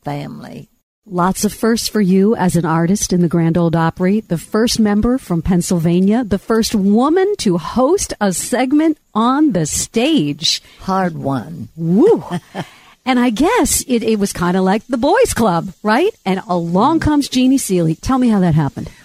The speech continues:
Speaker 1: Well, I just kept kicking on those doors. Every m-, manager that came in,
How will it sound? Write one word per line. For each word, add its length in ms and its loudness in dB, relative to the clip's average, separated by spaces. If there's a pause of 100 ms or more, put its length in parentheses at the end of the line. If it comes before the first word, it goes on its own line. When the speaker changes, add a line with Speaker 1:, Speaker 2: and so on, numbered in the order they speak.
(120)
Speaker 1:
Well, 420 0
I 160 0
just 340 -2
kept 280 -6
kicking 420 -6
on 240 -6
those 320 -4
doors. 720 -4
Every 320 -2
m-, 240 -6 (160)
manager 920 -2
that 280 -6
came 400 -8
in, 420 -8